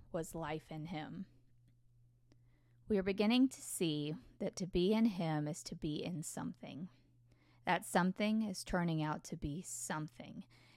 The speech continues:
and the something is turning out to be our everything. The writer of the fourth gospel put it, "In him was life, and the life was the light of men." John one four.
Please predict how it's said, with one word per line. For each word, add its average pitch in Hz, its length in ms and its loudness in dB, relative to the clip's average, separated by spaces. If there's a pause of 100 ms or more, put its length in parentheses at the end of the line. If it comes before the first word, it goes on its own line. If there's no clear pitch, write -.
(100)
and 156 200 -4
the 147 80 -4
something 208 760 -2
is - 220 -6
turning 156 400 -2
out 143 220 -6
to - 120 -12
be 143 380 -8
our 143 320 -8
everything. - 720 -10 (1200)
The 196 100 0
writer 185 460 2
of 196 100 0
the 190 80 -6
fourth 190 400 2
gospel 160 480 -2
put 165 260 2
it, 160 200 -4 (720)
"In 180 160 0
him 190 260 2
was 196 220 0
life, 151 420 -4 (380)
and 165 160 -4
the 165 80 -2
life 165 500 0
was 185 180 -6
the 165 120 -8
light 156 300 -4
of 165 180 -8
men." 170 400 -8 (640)
John 160 280 -2
one 160 180 -4
four. - 360 -10